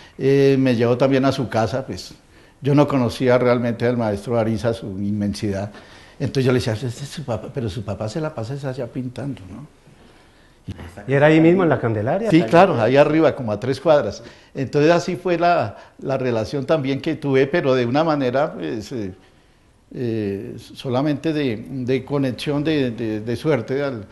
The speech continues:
Speaker 1: al tener en ese momento ellos. Ya después, cuando empiezo a estudiar, ya me di cuenta dónde yo había estado, con quién había estado,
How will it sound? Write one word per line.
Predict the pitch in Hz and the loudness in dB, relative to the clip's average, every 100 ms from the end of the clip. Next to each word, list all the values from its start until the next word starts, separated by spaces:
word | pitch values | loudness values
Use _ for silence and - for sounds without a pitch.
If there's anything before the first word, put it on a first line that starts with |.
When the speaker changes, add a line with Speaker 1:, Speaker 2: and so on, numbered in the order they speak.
| - - | -20 -10
Speaker 1:
al | 120 | -8
tener | 127 117 113 | -6 -4 -4
en | 131 127 | -4 -4
ese | 120 135 | -4 -6
momento | 120 117 104 127 120 - - - | -4 -6 -6 -8 -10 -12 -18 -6
ellos. | 139 123 117 | -4 -2 4
Ya | 127 165 | 8 8
después, | 180 - 175 139 | 6 0 -2 -2
cuando | - 107 101 | -4 -6 -6
empiezo | 98 139 156 | -4 -4 -2
a | |
estudiar, | 196 - 143 107 101 - - _ _ _ | -4 -4 -2 -2 -4 -10 -20 _ _ _
ya | 127 | 2
me | 135 147 | 4 2
di | |
cuenta | - 139 113 135 135 | 0 -2 0 0 -2
dónde | 143 113 127 123 127 | -6 -2 0 2 0
yo | 120 117 | 0 0
había | 123 123 | 2 0
estado, | 127 - 117 117 - - | -2 0 0 0 -8 -8
con | 123 | -8
quién | 101 123 113 | -4 -4 -2
había | 117 110 | -2 -4
estado, | - 117 113 113 | -2 -2 0 -4